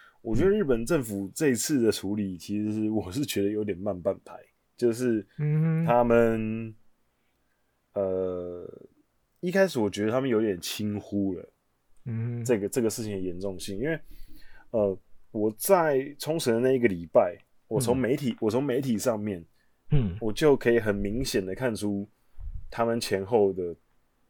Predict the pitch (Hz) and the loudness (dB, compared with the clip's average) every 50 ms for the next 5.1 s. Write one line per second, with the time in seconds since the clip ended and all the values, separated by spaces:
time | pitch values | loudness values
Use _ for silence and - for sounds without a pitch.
0 | _ _ _ _ _ _ _ _ _ - 101 98 95 92 90 87 87 85 85 82 | _ _ _ _ _ _ _ _ _ -2 0 2 2 2 0 -2 -4 -6 -6 -6
1 | 82 85 - - - - - - 135 110 101 117 117 98 95 87 - - 92 92 | -8 -10 -12 -16 -20 -4 4 4 6 6 6 2 0 -2 -2 -4 -4 -6 -4 -4
2 | 92 - 120 113 110 110 110 110 113 107 110 107 104 101 95 92 - - - 135 | -2 -2 -2 0 0 0 2 2 2 2 0 0 0 0 -2 -4 -6 -8 -6 -2
3 | 131 131 139 147 147 180 214 - - - _ _ _ _ _ _ - 131 123 - | -2 0 2 6 6 8 6 6 4 -4 _ _ _ _ _ _ 6 6 6 6
4 | - 196 190 208 185 - - 208 156 131 117 - - 104 101 110 160 147 117 110 | 4 4 4 4 0 -2 -4 4 4 4 4 4 2 2 2 4 4 4 4 4
5 | 85 | 2